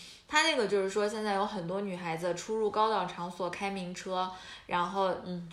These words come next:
Speaker 1: 说自己修，修身养性，然后到寺庙里，
Speaker 2: 嗯。嗯。
Speaker 1: 但是又穿得很暴露，在那里拜佛。
Speaker 2: 嗯。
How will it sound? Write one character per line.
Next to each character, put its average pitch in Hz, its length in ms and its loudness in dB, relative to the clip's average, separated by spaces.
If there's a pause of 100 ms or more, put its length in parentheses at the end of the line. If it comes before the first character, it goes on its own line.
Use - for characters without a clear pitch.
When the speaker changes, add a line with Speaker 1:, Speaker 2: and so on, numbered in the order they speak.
Speaker 1:
说 190 260 2
自 190 160 -4
己 160 140 -6
修， 185 300 -4
修 - 440 -2
身 196 220 -2
养 165 200 0
性， 196 200 0 (120)
然 - 120 -2
后 180 160 0
到 180 180 4
寺 190 220 -4
庙 196 280 0
里， - 280 -4
Speaker 2:
嗯。 170 140 -2
嗯。 160 40 -2
Speaker 1:
但 190 120 4
是 190 60 2
又 185 80 2
穿 202 280 4
得 196 80 4
很 196 260 -2
暴 196 220 10
露， 175 180 4
在 185 180 0
那 185 120 -2
里 165 160 -2 (100)
拜 175 280 6
佛。 156 640 -6
Speaker 2:
嗯。 170 220 -4